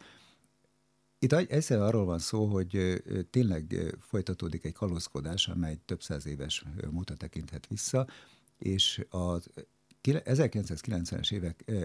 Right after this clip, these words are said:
elején rögtön fölbomlott szomáliai rendszer, azon se-, azóta sem tudott talpra állni, és lehetősége van a, ö, Szomáliában élőknek arra, <clears throat> hogy kiránduljanak a tengerekre, főleg a, ugye, a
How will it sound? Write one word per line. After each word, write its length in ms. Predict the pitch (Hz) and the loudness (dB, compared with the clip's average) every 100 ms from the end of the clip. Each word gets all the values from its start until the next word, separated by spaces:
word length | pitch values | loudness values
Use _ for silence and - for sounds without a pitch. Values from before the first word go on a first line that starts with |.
| - | 0
elején 380 | 117 98 90 | 2 2 2
rögtön 400 | 85 120 - 80 | 2 2 2 -4
fölbomlott 580 | 71 98 82 73 80 73 | -2 -4 -2 -4 -6 -6
szomáliai 540 | - 95 85 76 62 69 | -6 -4 -4 -4 -6 -4
rendszer, 360 | 95 98 95 | -4 -4 -2
azon 220 | 87 85 | -2 -4
se-, 240 | 78 71 71 | -6 -8 -8
azóta 320 | - 107 95 - | -2 -2 0 -2
sem 160 | 82 | -6
tudott 240 | 73 71 - | -6 -8 -2
talpra 320 | 101 123 107 | -4 0 0
állni, 200 | 95 90 | 2 2
és 200 | 80 80 | 0 -2
lehetősége 800 | 101 85 - 73 - 76 73 73 | -2 -2 -4 -6 -4 -4 -4 -4
van 340 | 78 87 90 | -2 0 0
a, 560 | 85 - 67 69 67 - _ - | 0 -2 -6 -6 -8 -12 _ -16
ö, 80 | - 71 | -10 -10
Szomáliában 680 | 71 - 87 76 71 71 78 | -6 -4 -2 -4 -6 -6 -4
élőknek 480 | 87 80 76 - - | -4 -4 -6 -8 -4
arra, 340 | 90 104 98 - - - - 123 | -4 -2 -2 -4 -16 -20 6 12
<clears throat> 480 | 156 185 165 196 127 | 12 12 12 12 12
hogy 120 | 101 | 4
kiránduljanak 600 | - 95 85 80 80 - | 2 2 2 0 -2 -4
a 60 | - | -4
tengerekre, 600 | - 110 110 98 - - | 0 2 4 2 0 -4
főleg 340 | - - 76 71 | -4 -4 -4 -6
a, 80 | 69 | -8
ugye, 200 | 65 69 73 - | -8 -6 -6 -6
a 280 | - 73 67 | -6 -6 -6